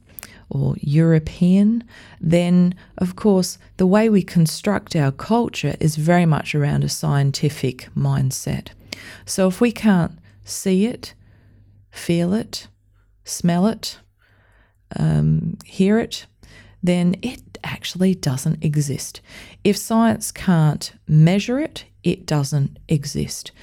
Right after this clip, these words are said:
And so that provides, uh, white Westerners a certain amount of, uh, protection from odd and <laughs> weird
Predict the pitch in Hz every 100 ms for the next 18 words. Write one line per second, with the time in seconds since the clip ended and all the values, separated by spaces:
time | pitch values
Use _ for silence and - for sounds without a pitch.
0 | - - - 214 208 262 349 - 233 202
1 | 196 185 165 - - 160 147 143 156 160
2 | - 156 156 170 156 143 147 - 240 220
3 | 180 170 156 151 143 - - - - 165
4 | - - 185 214 208 - 165 143 - 170
5 | 143 165 220 - - - _ _ _ _
6 | _ _ _ _ _ _ _ _ 156 156
7 | 160 170 - 165 151 143 180 165 -